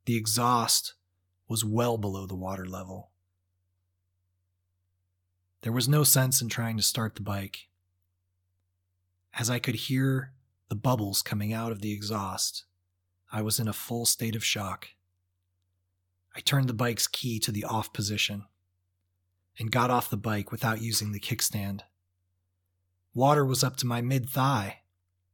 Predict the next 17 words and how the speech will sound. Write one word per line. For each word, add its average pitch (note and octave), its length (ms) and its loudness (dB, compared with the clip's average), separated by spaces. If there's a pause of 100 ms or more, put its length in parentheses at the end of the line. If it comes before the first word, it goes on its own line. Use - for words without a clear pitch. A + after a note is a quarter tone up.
(800)
This - 160 4
was F#3+ 120 6
just - 220 6
about D#3 260 6
the C#3 80 4
worst C3 320 4
situation B2 640 4
you G#2+ 60 -2
could G#2+ 180 -4
get A#2 160 0
in G#2 200 0
when G#2 120 0
you G#2+ 80 0
were G#2 100 0
far A2 300 -2
from G#2+ 200 -4
home. G#2+ 340 -2